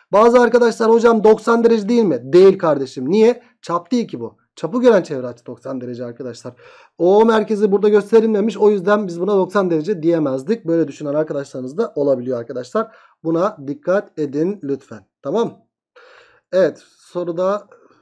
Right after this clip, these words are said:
yüz on dereceyi bulduk. A C T yanlış yazılmış mı diye bakıyorum. C A T. Tamam doğru. Şeye bakıyoruz. Geldik bir sonraki soruya. <clears throat> T B A açısını yetmiş demiş. Bakalım. T B A yetmiş.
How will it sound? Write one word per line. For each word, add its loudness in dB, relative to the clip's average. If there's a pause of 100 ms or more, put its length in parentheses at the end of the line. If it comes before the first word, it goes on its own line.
yüz -4
on 0
dereceyi -4
bulduk. -2
A -2
C -6
T -6 (760)
yanlış -8
yazılmış -8
mı -12
diye -6
bakıyorum. -10
C -8
A -10
T. -12 (960)
Tamam -10 (100)
doğru. -8 (1040)
Şeye 6
bakıyoruz. 4
Geldik 0
bir -6
sonraki -2
soruya. 2 (400)
<clears throat> -20
T 4
B 6
A 2
açısını 0
yetmiş -2
demiş. -8
Bakalım. -6 (100)
T 0
B -2
A -8
yetmiş. -10